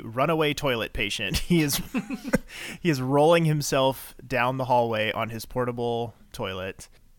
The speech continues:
And this guy comes back a couple of times doing this sight gag of just, like, kind of rolling past on his, uh, portable toilet. And it always makes me laugh. Um,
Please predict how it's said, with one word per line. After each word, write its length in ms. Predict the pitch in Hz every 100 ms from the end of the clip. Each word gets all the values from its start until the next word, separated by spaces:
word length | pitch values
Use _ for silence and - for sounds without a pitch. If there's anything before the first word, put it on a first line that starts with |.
| -
And 100 | 165
this 140 | 247
guy 160 | - 202
comes 320 | - 151 127
back 260 | - 117 -
a 60 |
couple 340 | - 127 117 107
of 60 |
times 300 | 107 107 101 110
doing 220 | 117 104
this 160 | 101
sight 300 | - 107 90
gag 320 | 98 95 95 107
of 120 | 98
just, 300 | 113 107 -
like, 220 | 107 101
kind 200 | - 110
of 200 | 101 110
rolling 340 | 113 104 101
past 400 | 110 110 101 101
on 140 | 104 101
his, 260 | 110 98
uh, 400 | 110 87 87 107 107 -
portable 360 | - 113 104 101
toilet. 440 | 113 98 95 95 - - - - -
And 80 | 123
it 140 | 113 - - -
always 340 | 131 117 110
makes 220 | 110 95
me 80 | 98
laugh. 400 | 87 82 60 - - - - - -
Um, 520 | 123 117 110 107 104